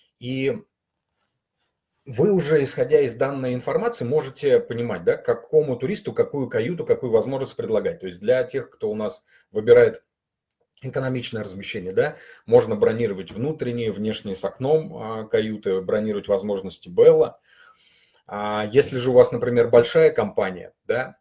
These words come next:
которая хочет размещаться, а, например, там в одно-, в одной каюте, да, или хочет размещаться в одной каюте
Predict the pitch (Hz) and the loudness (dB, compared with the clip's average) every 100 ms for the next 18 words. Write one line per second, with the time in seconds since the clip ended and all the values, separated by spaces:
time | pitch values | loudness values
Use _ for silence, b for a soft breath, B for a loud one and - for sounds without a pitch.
0 | _ _ 104 120 113 131 120 - 110 104 | _ _ -4 2 2 2 -2 -4 -6 -6
1 | 107 117 - - - _ _ _ _ _ | 2 2 2 -2 -8 _ _ _ _ _
2 | _ _ _ _ - 127 117 107 - 107 | _ _ _ _ -18 -14 -12 -10 -10 -10
3 | 104 - 82 95 107 113 117 113 113 113 | -10 -14 -18 -6 -4 2 4 4 4 4
4 | 117 120 110 101 98 87 95 117 107 - | 6 4 2 -2 -4 -10 -2 0 0 -2
5 | 107 - 104 101 - 113 - 104 113 117 | -6 -6 -10 -10 -4 -4 -4 -6 -6 -6
6 | 107 107 104 95 | -4 -6 -8 -12